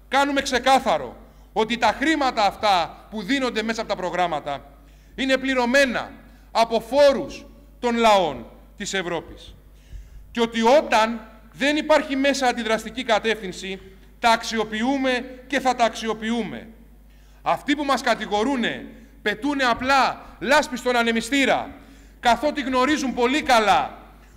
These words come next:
ότι έχουν τρέξει και τρέχουν ήδη, αυτή τη στιγμή που μιλάμε, ευρωπαϊκά προγράμματα για το Δήμο μας, όπως είναι το πρόγραμμα Εράσμους για τους νέους καλλιτέχνες, το πρόγραμμα εσπα των παιδικών σταθμών,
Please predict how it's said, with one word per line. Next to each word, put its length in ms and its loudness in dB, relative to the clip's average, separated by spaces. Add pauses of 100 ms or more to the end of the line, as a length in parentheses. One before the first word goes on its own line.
ότι 400 0
έχουν 360 0
τρέξει 600 0 (280)
και 180 0
τρέχουν 420 -2
ήδη, 560 -2 (100)
αυτή 320 -2
τη 100 -4
στιγμή 280 -6
που 120 -6
μιλάμε, 540 0 (260)
ευρωπαϊκά 600 2
προγράμματα 520 2
για 120 -2
το 120 -6
Δήμο 240 -6
μας, 320 -12 (460)
όπως 340 -4
είναι 160 -4
το 100 -6
πρόγραμμα 420 -2
Εράσμους 640 -2 (380)
για 200 -2
τους 160 -10
νέους 280 -2
καλλιτέχνες, 840 -2 (400)
το 120 -4
πρόγραμμα 460 0
εσπα 280 0
των 100 -4
παιδικών 360 -4
σταθμών, 580 -2